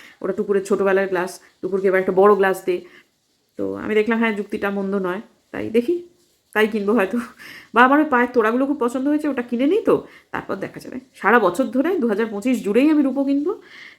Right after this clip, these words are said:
যাতে করে দু হাজার পঁচিশের শেষ যখন হয়, তখন মানে আমি একদিন খুব ভালো করে ঘটা করে আপনাদের দেখাতে পারি আমার সিলভার জুয়েলারি কালেকশন।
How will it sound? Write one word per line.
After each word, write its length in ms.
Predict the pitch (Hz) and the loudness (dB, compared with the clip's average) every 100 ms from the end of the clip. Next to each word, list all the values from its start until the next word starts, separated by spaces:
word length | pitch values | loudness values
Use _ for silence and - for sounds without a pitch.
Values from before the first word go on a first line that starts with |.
| - | -6
যাতে 160 | 214 | -2
করে 280 | 214 214 214 185 180 180 | 2 4 4 0 -6 -6
দু 60 | 208 | -4
হাজার 180 | 208 | -2
পঁচিশের 360 | 208 196 202 196 | -4 -6 -8 -8
শেষ 280 | 196 190 190 | -4 -4 -2
যখন 220 | 220 202 | -4 -4
হয়, 160 | 190 185 | -6 -6
তখন 200 | 175 180 | -8 -8
মানে 200 | 180 180 | -8 -8
আমি 180 | 175 180 | -6 -8
একদিন 320 | 175 180 175 - - - | -10 -12 -12 -14 -20 -16
খুব 120 | 190 | -8
ভালো 220 | 190 196 | -2 0
করে 180 | 190 185 | 0 -2
ঘটা 300 | 170 170 180 | -2 -4 -6
করে 160 | 175 180 | -6 -8
আপনাদের 300 | - - - | -8 -10 -10
দেখাতে 300 | - 170 - | -12 -12 -10
পারি 220 | 175 - | -10 -8
আমার 240 | - - 175 170 _ | -10 -12 -14 -20 _
সিলভার 360 | - 175 131 | -10 -8 -8
জুয়েলারি 340 | - 156 - - | -10 -12 -12 -16
কালেকশন। 460 | - - - - | -20 -20 -20 -20